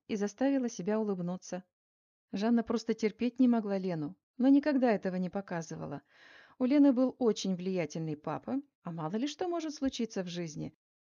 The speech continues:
Это было основным правилом Жанны — никогда не выражать открыто своей неприязни. Это она могла позволить себе только мысленно,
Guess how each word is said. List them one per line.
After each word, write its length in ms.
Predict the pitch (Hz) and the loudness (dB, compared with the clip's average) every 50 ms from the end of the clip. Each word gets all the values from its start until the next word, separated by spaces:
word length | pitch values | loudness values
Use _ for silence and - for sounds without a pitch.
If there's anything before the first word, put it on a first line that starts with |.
| _ _ - | _ _ -6
Это 180 | 262 - 269 | -4 -2 0
было 240 | 240 269 269 262 262 | 0 2 2 4 2
основным 500 | 262 254 - 277 294 277 254 220 196 175 | 2 2 2 2 4 4 4 4 4 2
правилом 480 | - - 190 180 170 170 170 160 160 165 | 0 -2 -2 -2 -2 -2 -4 -4 -4 -4
Жанны — 480 | 156 175 175 170 170 160 156 160 180 - _ _ - - - _ - | -4 -4 -4 -4 -4 -4 -6 -6 -8 -10 _ _ -20 -20 -20 _ 0
никогда 400 | 226 254 - 254 214 190 208 196 | 0 2 2 2 0 0 0 -2
не 120 | 180 180 | 0 -2
выражать 440 | 165 185 185 185 175 165 175 165 - | -2 -2 -4 -4 -2 -2 -4 -4 -4
открыто 420 | 175 165 - - 220 277 277 320 294 | -6 -6 -6 -4 -4 -4 -4 -4 -8
своей 400 | - - 180 175 175 185 190 208 | -6 -4 -4 -4 -2 0 0 0
неприязни. 800 | 214 220 214 - 220 208 190 175 160 147 151 147 147 147 160 - _ _ _ _ _ _ _ - | 0 0 -2 -4 -6 -6 -6 -6 -6 -8 -8 -8 -8 -8 -8 -12 _ _ _ _ _ _ _ -6
Это 260 | 240 247 - 262 262 | -4 0 2 4 4
она 140 | 254 262 254 | 6 6 6
могла 280 | 240 247 233 220 226 | 6 4 4 0 -2
позволить 460 | - 226 220 208 202 233 247 247 240 | -2 -4 -4 -2 -2 -2 -2 -2 -2
себе 220 | - - 202 190 190 | -4 -6 -6 -6 -6
только 340 | 190 233 247 254 - 262 247 | -4 -6 -6 -6 -4 -2 0
мысленно, 540 | 247 262 254 - - 208 180 160 127 143 | 0 0 0 -2 -4 -6 -6 -6 -6 -8